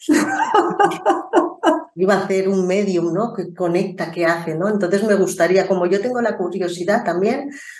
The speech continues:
pues yo te lo pregunto y así pues la, la com-, aprendo yo y todas las personas que nos estén viendo o escuchando.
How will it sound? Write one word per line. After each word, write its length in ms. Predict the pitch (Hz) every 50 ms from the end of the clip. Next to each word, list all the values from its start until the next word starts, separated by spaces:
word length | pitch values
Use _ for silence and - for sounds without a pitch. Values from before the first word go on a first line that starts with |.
| - _ _ _
pues 260 | _ 185 190 180 170 170
yo 140 | 180 185
te 80 | 180 208
lo 140 | 214 208 202
pregunto 420 | 190 175 175 190 196 208 208 220 214
y 40 |
así 240 | 175 156 - - -
pues 200 | - 190 185 -
la, 300 | 175 156 151 143 - - -
la 180 | 165 165 160 160
com-, 360 | - 170 165 175 170 - - - - - 160 151 - -
aprendo 460 | - - - - 190 202 214 214 220 214
yo 540 | 202 226 247 285 320 349 - - - - _ _ -
y 200 | 180 180 170 170
todas 300 | 170 165 165 180 180 170
las 220 | 170 160 160 -
personas 460 | - 165 143 - - 156 160 165 165
que 100 | - 156
nos 160 | 147 139 135 131
estén 320 | 120 - - 139 135 135
viendo 320 | 131 131 127 127 127 127 127
o 60 | 127
escuchando. 640 | 123 127 - 143 135 - 131 123 120 120 117 120